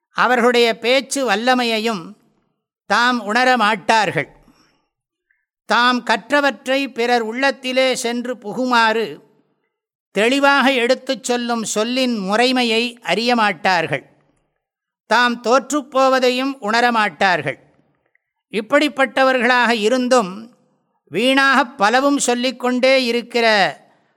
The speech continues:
மாந்தர்களே இவ்வுலகில் பலராக இருக்கின்றனர். இன்றைய சட்டசபை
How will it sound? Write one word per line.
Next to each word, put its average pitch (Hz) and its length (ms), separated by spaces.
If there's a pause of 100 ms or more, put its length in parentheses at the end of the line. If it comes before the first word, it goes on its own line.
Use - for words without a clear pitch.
மாந்தர்களே 240 800
இவ்வுலகில் 214 720
பலராக 226 500
இருக்கின்றனர். 180 920 (1000)
இன்றைய 214 800
சட்டசபை 240 1000